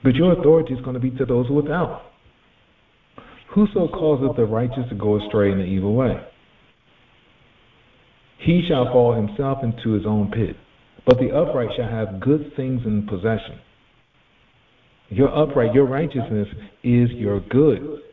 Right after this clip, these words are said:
You know, but those who call evil, evil people, evil people that cause you to go astray, set you up for a trap, you don't even know it. They should, they're gonna fall themselves into a pit. It's gonna be, it's gonna be a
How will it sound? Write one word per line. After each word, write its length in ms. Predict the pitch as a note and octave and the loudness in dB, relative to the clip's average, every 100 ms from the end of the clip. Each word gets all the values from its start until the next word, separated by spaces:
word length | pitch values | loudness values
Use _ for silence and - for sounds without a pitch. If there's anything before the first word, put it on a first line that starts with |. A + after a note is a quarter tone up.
| _ _ _ _ _ _ _ _ _ _ - | _ _ _ _ _ _ _ _ _ _ -10
You 100 | G2 | -4
know, 140 | A#2 | 0
but 500 | A#2+ A#2 - - - | 2 0 -2 -10 0
those 200 | A#2+ C#3+ | 2 2
who 60 | C3+ | 0
call 240 | C#3 C3 | -2 -2
evil, 320 | A#2+ B2 A#2+ A#2 | -2 -2 -4 -6
evil 360 | A#2+ A#2+ A2 A#2+ | -4 -4 -4 -8
people, 320 | A#2 A2+ - G2+ F2 E2+ - | -10 -10 -10 -14 -16 -18 -8
evil 260 | G#2 A2 | -4 -4
people 260 | A2 G#2 G#2 | -4 -4 -4
that 120 | - | -6
cause 300 | - G2 F#2+ | -4 -4 -4
you 100 | G2 | -4
to 60 | G2 | -6
go 200 | - F#2 | -2 -2
astray, 400 | G2 - D#2+ D#2+ - - _ _ _ - | -2 -4 -8 -8 -14 -20 _ _ _ 0
set 220 | G#2 - | 2 2
you 100 | G#2 | 0
up 80 | - | 0
for 140 | G#2 | -2
a 20 | |
trap, 320 | G#2 - D2 D2 - | -4 -8 -10 -12 -8
you 100 | F2+ | -2
don't 140 | G2+ | 0
even 140 | G2 | 2
know 160 | F#2+ E2+ | 0 -2
it. 120 | - - - _ _ _ _ _ _ _ _ - | -6 -12 -16 _ _ _ _ _ _ _ _ 0
They 120 | A#2 | 2
should, 180 | C3+ D#3+ | 2 2
they're 100 | B2+ | 2
gonna 220 | E3+ C#3+ | 2 2
fall 160 | B2 A2+ | 2 2
themselves 500 | G#2 G2+ A#2+ A#2+ - - - _ - | 0 -4 -4 -6 -8 -18 -20 _ -6
into 240 | G#2+ G2+ | -2 -2
a 60 | F2+ | -2
pit. 240 | - G#2 - - - _ _ _ _ _ _ _ _ _ _ | -2 -4 -6 -16 -20 _ _ _ _ _ _ _ _ _ _
It's 100 | - | -6
gonna 200 | F#2+ F2+ | -2 0
be, 100 | F2 | 0
it's 240 | F2 F2 - | -4 -6 -4
gonna 140 | F#2 | 0
be 140 | F2+ | 2
a 80 | F2 | 0